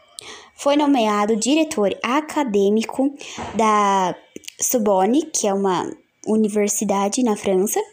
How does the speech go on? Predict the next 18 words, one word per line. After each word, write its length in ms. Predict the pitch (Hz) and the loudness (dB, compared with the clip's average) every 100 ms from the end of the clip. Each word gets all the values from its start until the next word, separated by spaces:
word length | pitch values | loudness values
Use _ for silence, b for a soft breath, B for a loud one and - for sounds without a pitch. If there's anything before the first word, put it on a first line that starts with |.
| - B B B B - | -16 B B B B -4
e 500 | 277 277 269 262 - - - | 0 2 2 0 -4 -10 -6
a 120 | 233 | -2
sua 240 | 262 - 285 | 0 0 0
primeira 360 | 294 320 453 427 | 4 4 4 4
narrativa 880 | 277 226 202 - - 233 202 202 - | 2 0 -2 -2 0 2 0 -2 -2
etnográfica 1300 | 254 285 - 226 202 202 208 214 - - - - - B B B | -4 -2 0 -2 -2 0 0 0 -4 -8 -6 -6 -6 B B B
foi 480 | - - 240 233 240 | -8 -2 2 2 2
chamada 560 | - 311 277 226 233 | 0 0 2 0 0
de 240 | 220 220 220 | 0 0 -2
Tristes 680 | - 311 370 - - 339 - | 0 2 2 2 2 0 0
Trópicos, 720 | - - - - - - - - B B B B - | -4 -6 -6 -10 -8 -6 -6 -8 B B B B -2
que 300 | 277 277 277 | 2 2 2
contava 580 | 349 370 277 233 226 | 0 2 2 2 2
sobre 280 | 226 220 220 | 0 0 0
a 60 | 220 | 0
sociedade 760 | 233 233 - 240 208 196 202 | 0 -2 0 2 2 2 2
indígena. 580 | 254 294 196 165 - - - - - _ - B B B B | 4 4 2 -2 -4 -8 -10 -20 -20 _ -20 B B B B
Depois, 920 | 453 453 - 247 240 254 220 185 202 | 2 2 2 4 6 4 4 0 -4